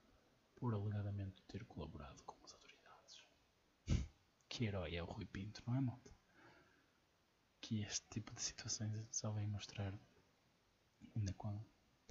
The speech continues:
com o nosso país precisa de evoluir. Pá, o gajo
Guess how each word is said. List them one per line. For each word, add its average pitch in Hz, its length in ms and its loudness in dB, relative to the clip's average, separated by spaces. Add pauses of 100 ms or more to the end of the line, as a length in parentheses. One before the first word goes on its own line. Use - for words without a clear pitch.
com 104 120 2
o - 20 4
nosso 95 300 2
país 92 440 0 (960)
precisa - 400 2
de 104 120 4
evoluir. 101 580 2 (960)
Pá, - 200 0
o 120 80 4
gajo 135 320 8